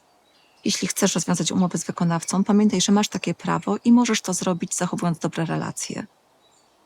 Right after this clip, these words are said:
Łatwo powiedzieć, trudniej wykonać. Co zrobić w sytuacji, kiedy polubiliśmy wykonawcę jako człowieka? Być może zaprzyjaźniliśmy się z nim,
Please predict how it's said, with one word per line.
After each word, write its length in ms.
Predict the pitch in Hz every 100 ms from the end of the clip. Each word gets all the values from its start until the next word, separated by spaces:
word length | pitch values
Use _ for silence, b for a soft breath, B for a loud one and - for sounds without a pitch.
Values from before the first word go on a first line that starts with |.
| _ B B
Łatwo 300 | 208 - 175
powiedzieć, 520 | - 175 185 - -
trudniej 320 | - 185 180
wykonać. 600 | 180 185 180 160 - - B B B B
Co 160 | - 269
zrobić 320 | 262 247 220
w 40 | -
sytuacji, 480 | 208 202 202 -
kiedy 340 | - 196 196 180
polubiliśmy 680 | 214 196 196 220 208 180 175
wykonawcę 520 | 185 - 180 180 180
jako 160 | 175
człowieka? 640 | - 180 170 151 - 151 214 - _ _ _ -
Być 160 | 156 -
może 240 | 180 175
zaprzyjaźniliśmy 680 | 175 - 185 175 214 185 151
się 160 | - 151
z 80 |
nim, 260 | 156 170